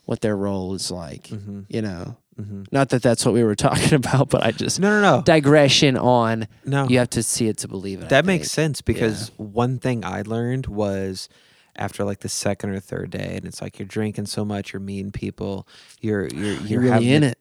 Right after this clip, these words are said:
Speaker 2: time of the life in a
Speaker 1: Yeah.
Speaker 2: different
Speaker 1: Getting
Speaker 2: city,
Speaker 1: treated like
Speaker 2: like a,
Speaker 1: Sh-
Speaker 2: yeah, like royal and this, all
Speaker 1: Yeah.
Speaker 2: that, and it's like
Speaker 1: That's all, yeah.
Speaker 2: every person that came up to me to meet me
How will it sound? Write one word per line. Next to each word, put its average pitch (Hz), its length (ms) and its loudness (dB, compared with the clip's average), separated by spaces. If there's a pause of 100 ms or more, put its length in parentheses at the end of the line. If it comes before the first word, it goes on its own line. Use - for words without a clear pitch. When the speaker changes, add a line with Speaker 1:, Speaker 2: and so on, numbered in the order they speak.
Speaker 2:
time 113 440 -2
of 110 100 2
the 107 100 0
life 107 720 -2
in 104 60 -2
a - 20 -2
Speaker 1:
Yeah. 101 220 -4
Speaker 2:
different 110 340 -2 (100)
Speaker 1:
Getting 147 240 4
Speaker 2:
city, 113 120 4
Speaker 1:
treated 139 340 4
like 113 480 0 (280)
Speaker 2:
like 117 200 0
a, 107 80 2
Speaker 1:
Sh- - 60 -6 (120)
Speaker 2:
yeah, 104 180 4 (160)
like 113 160 0
royal 117 580 4
and 110 100 -2
this, 113 200 0
all 107 80 2
Speaker 1:
Yeah. 104 60 0
Speaker 2:
that, 117 460 0
and 113 160 -4
it's - 200 -8
like 104 420 -4
Speaker 1:
That's - 240 -6
all, 107 220 -4
yeah. 107 260 -2 (140)
Speaker 2:
every 123 340 4
person 113 520 -2
that 113 120 -2
came 107 220 -4
up 104 100 -4
to - 100 -10
me 113 220 -2
to 104 100 -6
meet 101 220 -8
me 104 280 -8